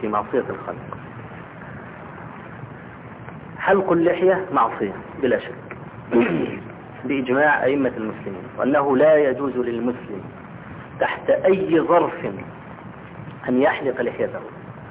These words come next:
إلا في ظروف، حتى أكون دقيقا، في بعض الظروف الضيقة جدًا التي يجوز للمسلم أن يأخذ لحيته، أن يحلقها،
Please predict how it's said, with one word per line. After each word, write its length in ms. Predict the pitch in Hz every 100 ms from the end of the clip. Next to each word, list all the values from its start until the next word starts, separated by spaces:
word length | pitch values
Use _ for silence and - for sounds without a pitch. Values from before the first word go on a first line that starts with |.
| - - -
إلا 240 | 196 165
في 140 | 135 131
ظروف، 320 | 120 143 147 -
حتى 320 | - 131 -
أكون 520 | 117 110 - 139 117 101 110 110
دقيقا، 440 | - 143 - 135 - - - - -
في 140 | 127
بعض 340 | 127 131 127
الظروف 420 | 123 107 127 151 - - - 123
الضيقة 640 | 120 120 123 151 - 123
جدًا 560 | 127 135 123 131 123
التي 280 | 123 139 135
يجوز 320 | 123 117 160
للمسلم 600 | 127 117 120 120 117 110 104
أن 100 | 110
يأخذ 460 | 117 127 113 113 117 113 - - -
لحيته، 580 | - 117 104 110 101
أن 180 | 104 107 -
يحلقها، 440 | - - - 101